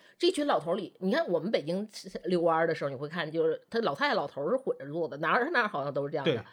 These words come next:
Speaker 1: 但是在那儿的是，地方是，就是一群老头儿，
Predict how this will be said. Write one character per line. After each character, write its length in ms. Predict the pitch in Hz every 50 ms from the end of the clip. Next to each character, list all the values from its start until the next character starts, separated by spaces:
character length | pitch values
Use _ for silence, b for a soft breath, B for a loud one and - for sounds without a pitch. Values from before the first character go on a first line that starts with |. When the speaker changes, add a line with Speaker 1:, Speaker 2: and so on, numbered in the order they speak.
| b b b b b b b b
Speaker 1:
但 160 | 311 339 392
是 340 | - 339 302 262 - - - _ _ _ _ _
在 160 | - 302 311
那 140 | 320 359 415
儿 80 | 370 254
的 120 | 190 165
是， 120 | 147 - - _
地 120 | - 196 180
方 260 | 165 165 156 156 156
是， 280 | 147 - 160 139 131 - _ _ _ _ _ _
就 160 | - 381 370
是 120 | 233 220
一 60 | 196 175
群 140 | - 160
老 120 | 147 123 -
头 200 | - - - 120
儿， 120 | 110 107